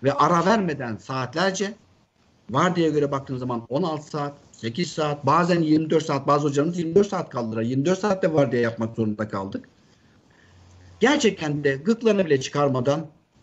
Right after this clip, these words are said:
çalıştılar. Bizim zaman zaman yaptığımız küçük jestler. Yani ne yaptık? Vatandaşlarımız da yaptı. Buradan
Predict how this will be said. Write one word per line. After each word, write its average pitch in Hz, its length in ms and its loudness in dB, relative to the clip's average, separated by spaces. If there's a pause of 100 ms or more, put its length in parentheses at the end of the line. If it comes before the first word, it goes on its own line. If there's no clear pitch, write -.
(140)
çalıştılar. 104 560 -4 (360)
Bizim 269 540 6 (420)
zaman 240 420 4
zaman 226 280 2
yaptığımız 202 580 -2
küçük 190 260 -6
jestler. 151 640 0
Yani 180 160 0
ne 269 60 4
yaptık? - 540 -2
Vatandaşlarımız 214 640 4
da 226 60 6
yaptı. 185 280 2
Buradan 185 360 2